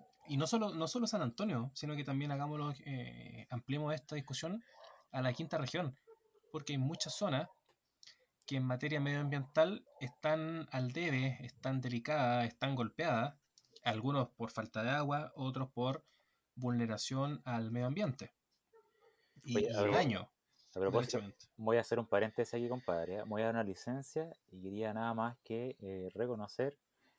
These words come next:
Speaker 2: eh, lo vi hace poquito, me llamó la atención, ni idea que se estaba construyendo, pero el nuevo hospital, eh, de Quilpue, no sé si era Quilpue, Quillota y Petorca, compadre.
Speaker 1: A ver.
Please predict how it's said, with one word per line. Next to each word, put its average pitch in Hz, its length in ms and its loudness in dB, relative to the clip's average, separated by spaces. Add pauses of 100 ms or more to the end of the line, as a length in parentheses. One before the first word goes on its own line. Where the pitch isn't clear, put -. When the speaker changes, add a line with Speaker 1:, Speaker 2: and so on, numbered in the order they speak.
(200)
Speaker 2:
eh, 95 140 -4
lo 98 100 2
vi 127 60 6
hace 139 140 -2
poquito, 127 400 0
me 120 80 0
llamó 120 140 2
la 139 60 4
atención, 123 400 -4
ni 135 120 -2
idea 127 180 2
que 151 80 2
se 143 80 -2
estaba 143 220 0
construyendo, 110 600 -2 (520)
pero 107 160 -2
el 107 60 -2
nuevo 131 160 2
hospital, 139 600 0 (120)
eh, 95 1120 -6 (200)
de 117 200 -2
Quilpue, 107 440 -6 (160)
no 95 160 -14
sé 92 100 -16
si - 80 -14
era 107 100 -8
Quilpue, 98 300 -10
Quillota 143 500 2
y 135 120 -4
Petorca, 107 400 0
compadre. - 400 -18 (2500)
Speaker 1:
A 127 80 -4
ver. 131 180 -4